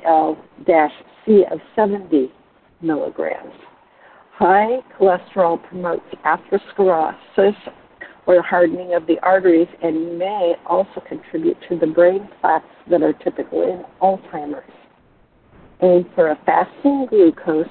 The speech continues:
of less than one hundred during your annual physical. Be wise about your alcohol intake. A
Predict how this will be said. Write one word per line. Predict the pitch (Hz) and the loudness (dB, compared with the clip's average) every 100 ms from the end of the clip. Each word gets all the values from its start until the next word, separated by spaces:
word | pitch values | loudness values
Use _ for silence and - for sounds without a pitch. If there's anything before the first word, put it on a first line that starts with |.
| - | -8
of | 165 160 | -10 -6
less | 170 180 180 - | -2 -2 -4 -6
than | 156 165 | -6 -4
one | 165 190 | -6 -8
hundred | 202 175 160 165 160 - | -10 -10 0 0 0 0
during | 160 156 160 | 2 2 0
your | 156 - - | -4 -10 -12
annual | 180 165 165 156 156 - - | -8 -6 -4 -4 -6 -8 0
physical. | 269 233 - - - - _ _ _ _ _ - - - | 0 0 -4 -4 -6 -10 _ _ _ _ _ -20 -16 0
Be | 160 | 2
wise | 143 147 147 147 | 4 2 0 -2
about | 156 160 160 - | 0 0 -2 0
your | 170 - - | -2 -2 -8
alcohol | 139 135 - - 170 185 | -6 -6 -8 -4 0 2
intake. | 202 220 247 233 - _ _ _ _ - - | 0 -4 0 0 0 _ _ _ _ -20 -14
A | - | -4